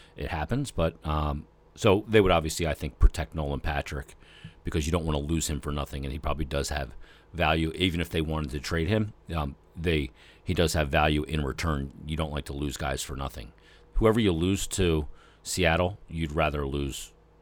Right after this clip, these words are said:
You'd be okay losing them for nothing in this situation. Uh, Flyers will be back in action coming up on Thursday. They're gonna take on the Pittsburgh Penguins.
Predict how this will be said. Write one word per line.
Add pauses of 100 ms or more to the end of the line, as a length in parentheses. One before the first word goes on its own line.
You'd
be
okay
losing
them
for
nothing (460)
in
this
situation. (600)
Uh,
Flyers
will
be
back
in
action
coming
up
on (260)
Thursday. (120)
They're
gonna
take
on
the
Pittsburgh
Penguins.